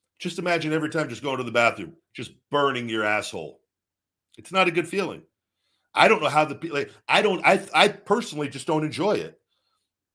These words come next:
I don't know very many people that would. But you've got, like, the phase of, like, the heat. I've shown I'm,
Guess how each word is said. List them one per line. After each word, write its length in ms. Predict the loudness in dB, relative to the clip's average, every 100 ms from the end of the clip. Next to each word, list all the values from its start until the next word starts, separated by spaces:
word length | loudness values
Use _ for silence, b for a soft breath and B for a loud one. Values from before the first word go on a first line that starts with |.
| _ 4
I 120 | 4
don't 160 | 6
know 140 | 4 2
very 300 | 4 4 4
many 180 | 2 -2
people 260 | -4 -6
that 160 | -4 -2
would. 300 | -2 -4 -8 _ _ _ _ _ _ -20 -8
But 160 | -8
you've 120 | -6
got, 240 | 0 0 0
like, 180 | -6 -6
the 60 |
phase 360 | -6 -4 -4 -6
of, 120 | -6
like, 180 | -6 -6
the 100 | -10
heat. 300 | -6 -6 -4
I've 140 | -6
shown 340 | -6 -4 -4 -2
I'm, 140 | -6